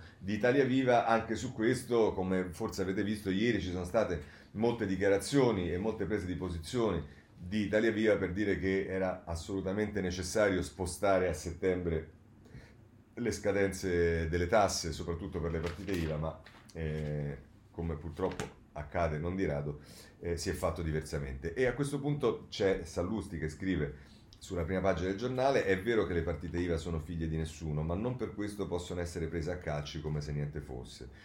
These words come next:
Confindustria e sindacati farebbero bene a buttarci un occhio. Sono pur sempre sei milioni di italiani che consumano, e i consumi tengono in piedi imprese e occupazione.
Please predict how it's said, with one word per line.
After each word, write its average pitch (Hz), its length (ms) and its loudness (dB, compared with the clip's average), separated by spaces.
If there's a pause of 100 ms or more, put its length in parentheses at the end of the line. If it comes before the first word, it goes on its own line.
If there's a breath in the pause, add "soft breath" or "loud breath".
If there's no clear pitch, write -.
(160 loud breath)
Confindustria 98 580 -2
e 82 40 -8
sindacati 95 460 0
farebbero 85 380 0
bene 90 200 -2
a 82 40 -2
buttarci 80 460 -4
un 82 60 -4
occhio. 76 420 -4 (280 loud breath)
Sono 98 280 0
pur 95 160 -6
sempre 101 360 -2
sei 92 160 -2
milioni 90 280 -2
di 85 60 0
italiani 85 440 -2
che 78 120 -6
consumano, 80 600 -4
e 76 40 -2
i 73 40 -6
consumi 85 440 -6
tengono 80 340 -2
in 78 80 -4
piedi 78 260 -4
imprese 78 360 -4
e - 20 0
occupazione. 71 680 -8